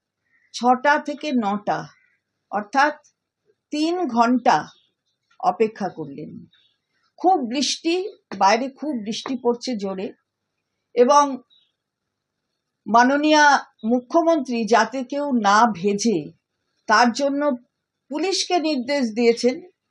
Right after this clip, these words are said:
যে তাদের মাথায় যেন ছাতা ধরে, তাদের যেন ভিজতে না হয়। আজকে একটি সংবাদপত্রে সেই ছবিও আছে, দেখবে যে পুলিশ ধরে আছে, তাদের মাথায় ছাতা ধরে আছে যাতে তারা না ভেজে।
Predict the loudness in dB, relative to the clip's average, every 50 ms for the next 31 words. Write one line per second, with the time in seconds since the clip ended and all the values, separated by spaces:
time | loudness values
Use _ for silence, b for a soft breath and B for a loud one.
0 | _ _ _ 0 2 2 4 4 2 4 6 4 4 4 2 -2 -4 -4 -2 0
1 | 2 2 2 2 0 -2 -2 -4 -6 -6 -2 -2 -2 -2 0 -2 -2 -2 -2 -2
2 | -2 -2 -2 -2 -2 -2 -2 -2 -4 -8 -4 -4 -4 -4 -4 -8 -8 -10 -12 _
3 | _ -20 -12 -6 -6 -6 -6 -8 -14 -10 -8 -6 -6 -4 -4 -4 -4 -4 -4 -6
4 | -8 -8 -14 _ _ _ _ _ _ _ _ 0 0 0 0 0 -4 -4 -2 0
5 | 2 0 0 0 -4 _ -12 -8 -8 -4 0 0 0 2 4 4 4 4 2 0
6 | -4 -4 -4 -4 -4 -6 -4 -2 0 -2 -2 -2 -2 -8 -14 _ _ _ _ _
7 | -6 2 4 4 4 4 2 4 6 6 6 6 4 2 0 -4 -6 -4 -6 -8
8 | -8 -10 -12 -12 -14 -14 _ -18 -8 -4 -2 -2 -2 -4 -6 -8 -6 -4 -4 -6
9 | -8 _ -10 -4 -4 0 0 2 2 2 0 -2 -8 -12 -10 -10 -10 -10 -10 -10
10 | -8 -10 -10 -10 -10 -12 -12 -12 -12 _ _ _ _ _ _ _ _ _ -14 -6
11 | -4 -4 -2 -2 -2 -4 -4 -4 -8 -6 -4 -4 -4 -4 -4 -6 -8 -6 -4 -6
12 | -6 -4 -6 -8 -6 -4 -4 -4 -4 -4 -6 -8 _ _ _ _ _ _ _ _
13 | -14 -8 -4 -2 -2 -2 -4 -6 -8 -12 _ _ _ _ _ _ -18 -8 -2 0
14 | 0 0 -2 -4 -8 -10